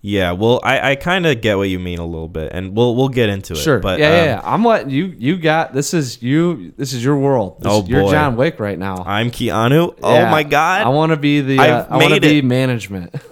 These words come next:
Speaker 1: <laughs> You'll be Winston.
Speaker 2: Yeah. <laughs>
Speaker 1: Or, oh, who do you wanna be, Winston or Lance Reddick?
Speaker 2: Who's Lance Reddick?
Speaker 1: He's, uh, the clerk.
Speaker 2: No, I like, oh, they're both good.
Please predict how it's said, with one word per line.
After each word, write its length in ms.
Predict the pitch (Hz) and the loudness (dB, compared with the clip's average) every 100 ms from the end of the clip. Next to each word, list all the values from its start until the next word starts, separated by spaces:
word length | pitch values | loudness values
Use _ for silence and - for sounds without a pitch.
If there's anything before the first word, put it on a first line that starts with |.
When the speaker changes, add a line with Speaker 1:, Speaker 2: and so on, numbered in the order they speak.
| 147 156 | 2 4
Speaker 1:
<laughs> 380 | 147 - 165 - | 4 2 0 -2
You'll 160 | 120 139 | 0 2
be 160 | 143 | 2
Winston. 540 | 113 107 98 - 85 90 | 0 0 -2 -6 -8 -2
Speaker 2:
Yeah. 340 | 151 147 107 - - 151 | 2 2 0 -4 -4 0
<laughs> 60 | |
Speaker 1:
Or, 200 | 151 - - - - | 2 2 0 -8 -2
oh, 200 | 123 135 | 0 2
who 120 | 170 | 2
do 40 | |
you 80 | 165 | 4
wanna 180 | 147 123 | 2 2
be, 140 | 104 | 0
Winston 440 | 92 117 131 151 139 | 0 -2 -2 0 0
or 120 | 107 | 0
Lance 340 | 104 101 95 | 0 -2 -2
Reddick? 400 | 95 85 76 - - _ _ - | -2 -2 -4 -12 -20 _ _ -6
Speaker 2:
Who's 200 | 131 123 | -6 -4
Lance 360 | 123 120 - | -4 -4 -6
Reddick? 360 | 110 104 87 - | -6 -6 -10 -6
Speaker 1:
He's, 300 | 113 104 104 | -4 -2 0
uh, 240 | 101 98 | 2 2
the 340 | 92 98 92 90 | 0 0 0 -2
clerk. 380 | - 98 95 - - _ - | -4 -4 -4 -10 -20 _ -18
Speaker 2:
No, 440 | 117 139 139 143 131 | -8 -2 0 0 0
I 220 | 123 147 | 0 0
like, 260 | 156 131 127 | 0 -2 -6
oh, 540 | 143 143 117 - - - | -6 -6 -10 -14 -18 -12
they're 100 | 117 | -8
both 340 | 120 113 - | -4 -4 -6
good. 260 | 110 104 | -6 -6